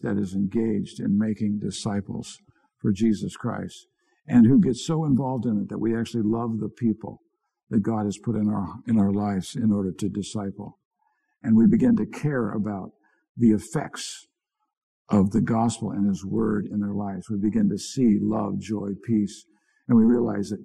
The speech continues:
that the Spirit of God is at work in their life. He's changing them. It's wonderful. I think it's the most wonderful thing about being married, is to see what God is doing in your spouse, is to watch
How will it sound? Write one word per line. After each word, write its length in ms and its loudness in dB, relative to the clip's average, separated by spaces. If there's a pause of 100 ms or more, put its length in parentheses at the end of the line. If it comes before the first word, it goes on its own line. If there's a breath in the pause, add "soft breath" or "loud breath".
(140)
that 200 -6
the 80 -6
Spirit 340 0
of 100 4
God 240 0
is 120 2
at 60 -4
work 220 -4
in 80 -6
their 140 -4
life. 320 -8 (480)
He's 180 4
changing 540 4
them. 160 -8 (1800)
It's 220 -6
wonderful. 580 0 (960)
I 100 2
think 160 8
it's 100 4
the 80 0
most 280 0
wonderful 280 2
thing 140 2
about 220 2
being 220 4
married, 340 0 (520)
is 200 0
to 100 -4
see 240 -2
what 180 2
God 260 -2
is 140 2
doing 480 2 (380)
in 140 2
your 180 2
spouse, 640 -10 (920)
is 200 -2
to 120 0
watch 600 -4